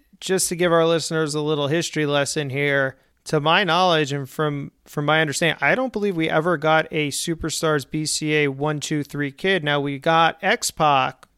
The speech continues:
in various renditions as far as, I mean, again, this is an extensive series, guys. I mean, they had best ofs, they had signature series, they had two packs, they had the Stomp. They, I mean,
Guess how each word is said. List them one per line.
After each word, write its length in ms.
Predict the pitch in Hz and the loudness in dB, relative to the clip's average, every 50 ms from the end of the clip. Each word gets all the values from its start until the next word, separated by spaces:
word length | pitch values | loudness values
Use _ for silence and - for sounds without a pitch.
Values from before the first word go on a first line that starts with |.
| _ - | _ -6
in 180 | 170 147 147 | -6 -4 -2
various 580 | 131 156 156 156 160 160 160 156 151 - - - | 2 4 4 6 6 4 4 2 0 -2 0 0
renditions 640 | 151 147 147 139 151 156 143 - - 147 143 139 139 | 0 0 0 0 -2 -2 -2 -2 -4 -4 -4 -6 -8
as 160 | 139 131 - | -8 -10 -6
far 320 | - 151 147 143 143 143 | 0 2 4 4 4 2
as, 120 | 143 135 151 | 0 -2 -4
I 60 | 147 | -4
mean, 180 | 143 143 143 | -4 -4 -4
again, 360 | 143 143 135 147 143 135 131 139 | -4 -2 0 0 0 0 0 0
this 200 | 156 151 - - | 0 0 -2 -2
is 120 | 139 135 | -6 -6
an 80 | 135 139 | -6 -6
extensive 580 | 139 - - - 147 139 135 - - 135 123 | -6 -6 -6 -4 -4 -4 -4 -4 -6 -6 -6
series, 500 | - - 151 147 147 143 139 135 135 120 | -6 -2 0 2 2 2 2 0 -2 -4
guys. 420 | - - 143 135 135 135 139 135 147 | -4 -2 0 0 2 0 0 -2 -4
I 60 | 143 | -4
mean, 160 | 139 139 139 | -6 -4 -4
they 180 | 139 147 151 147 | -2 0 0 2
had 340 | 139 139 143 139 143 - | 2 2 2 2 0 0
best 400 | - 151 143 135 - - - - | 0 0 0 0 0 -2 -6 0
ofs, 400 | - 165 165 160 160 156 139 127 | 4 6 8 8 8 6 4 0
they 100 | - 147 | -4 -2
had 220 | 139 131 123 123 - | -2 -2 -2 -4 -4
signature 680 | - - - 170 170 147 147 147 139 - - 139 131 | -6 -2 0 0 0 0 0 -2 -2 -2 -2 -4 -2
series, 440 | 123 - - 143 139 135 135 123 127 | -2 -2 -2 0 0 0 -2 -2 -2
they 100 | 143 139 | -4 -2
had 280 | 139 135 131 - _ - | -2 -2 -4 -4 _ -12
two 260 | - - 180 180 175 | -6 -2 0 0 0
packs, 380 | 156 - 151 156 147 143 - - | 0 2 2 2 2 0 -2 -6
they 100 | - 143 | -4 -2
had 160 | 139 139 131 | -4 -4 -4
the 120 | 135 147 135 | -4 -8 -6
Stomp. 680 | - - - - - 175 165 170 165 156 147 143 _ - | -6 -6 -8 -4 0 4 4 6 6 4 4 0 _ -6
They, 160 | 151 151 151 | -2 -2 -2
I 120 | - - | -2 -2
mean, 140 | 147 156 - | -6 -8 -8